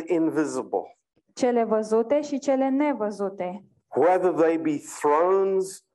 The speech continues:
Speaker 1: or dominions or principalities or powers."
Speaker 2: Fie scaune de domnii, fie dregătorii, fie domnii, fie stăpâniri.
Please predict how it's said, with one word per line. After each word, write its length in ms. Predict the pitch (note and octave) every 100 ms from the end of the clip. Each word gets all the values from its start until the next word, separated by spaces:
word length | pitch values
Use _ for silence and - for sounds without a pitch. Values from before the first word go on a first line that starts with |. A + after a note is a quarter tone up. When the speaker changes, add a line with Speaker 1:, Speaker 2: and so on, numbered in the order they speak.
| _ -
Speaker 1:
or 240 | - D3 D3
dominions 1000 | C3 C3 C3 F3+ F#3 F#3 F3+ F3+ - _ - - -
or 180 | B2+ B2+
principalities 1400 | - E3+ E3+ - - E3 D#3+ D#3 D#3+ D#3 D3+ C3+ - _ _
or 200 | - B2 -
powers." 800 | - B2+ G#2 F#2+ - - - - _ _ _ - - - _ -
Speaker 2:
Fie 240 | - B3+ B3
scaune 480 | - B3 A#3 A#3 A3
de 160 | G#3+
domnii, 600 | G#3 G3 G3+ A#3 D4 E4+
fie 240 | D#4+ A#3 G#3+
dregătorii, 960 | G#3 G#3+ G#3 G#3 G3+ G#3 B3+ D4+ D#4+ -
fie 280 | - A#3
domnii, 580 | A3+ G#3+ G#3+ A3+ C4 C4 -
fie 180 | B3 A#3+
stăpâniri. 760 | - A3+ A#3 A3+ A3 E3+ G3+